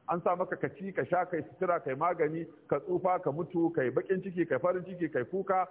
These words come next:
ka yi dariya, ka yi, ka yi murna, ka yi ɓacin rai, ka haɗu, ka rabu, ka tafi, ka dawo, ka ƙare ma. Wannan ko ka yi imani da Allah ko baka yi imani da Allah ba,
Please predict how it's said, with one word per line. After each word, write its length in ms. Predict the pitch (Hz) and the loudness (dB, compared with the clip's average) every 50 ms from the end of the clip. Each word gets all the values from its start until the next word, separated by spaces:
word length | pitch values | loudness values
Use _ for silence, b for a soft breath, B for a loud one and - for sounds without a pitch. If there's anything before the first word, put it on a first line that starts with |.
| B B B - - | B B B -4 0
ka 60 | 160 | 0
yi 60 | 143 | 2
dariya, 420 | 139 151 143 139 156 180 190 185 180 | 4 2 2 2 2 2 2 2 2
ka 80 | - 165 | 2 0
yi, 80 | 143 139 143 143 - | 0 0 0 -6 -2
ka 60 | - 139 | 0 0
yi 40 | 135 | 2
murna, 380 | 143 185 196 196 190 185 175 165 | 4 2 2 2 2 0 0 0
ka 120 | - 160 | 0 0
yi 180 | 147 143 139 139 - - - - _ _ - | -2 0 -2 -4 -8 -14 -20 -20 _ _ 0
ɓacin 340 | 180 196 190 - 196 180 170 | 0 0 2 2 0 2 4
rai, 260 | 185 196 185 180 170 175 | 4 4 4 4 2 0
ka 100 | 180 139 | 0 0
haɗu, 280 | 131 147 - 190 185 | 0 0 2 0 2
ka 120 | - 175 151 | 2 2 2
rabu, 300 | 143 131 131 156 185 180 - | 2 0 0 0 0 0 0
ka 80 | 156 139 | -2 -2
tafi, 220 | - 135 123 185 - | -2 0 -2 0 0
ka 80 | 175 147 | 0 2
dawo, 380 | 147 170 175 175 180 180 175 - - - - - - _ _ _ _ - | 2 4 4 4 4 2 0 -2 -6 -16 -20 -20 -20 _ _ _ _ -6
ka 80 | - - | -4 -4
ƙare 480 | - - - 208 226 226 214 208 170 147 | -4 -2 -2 0 0 2 4 4 4 4
ma. 160 | 143 139 113 - - - - - - - _ - 208 208 - - _ _ _ _ _ _ - - | 4 0 -2 -4 -12 -16 -20 -20 -20 -20 _ -20 -20 -20 -20 -20 _ _ _ _ _ _ -2 0
Wannan 300 | 165 190 196 185 151 - - | 0 2 2 0 0 0 2
ko 100 | 196 202 | 2 2
ka 160 | 196 214 208 | 2 2 2
yi 220 | 208 208 214 208 208 | 2 2 0 0 -2
imani 280 | 196 202 202 202 196 | 2 2 2 2 2
da 100 | 175 180 190 | 2 2 2
Allah 180 | 190 185 165 | 4 2 2
ko 140 | 151 - 190 | 2 2 2
baka 180 | 180 175 - 165 | 0 2 0 0
yi 80 | 151 165 | 0 2
imani 240 | 165 170 175 170 160 | 0 0 0 0 0
da 100 | 147 147 | 0 0
Allah 240 | 160 156 156 143 131 | 2 2 2 0 0
ba, 180 | 131 139 131 | 0 -2 -4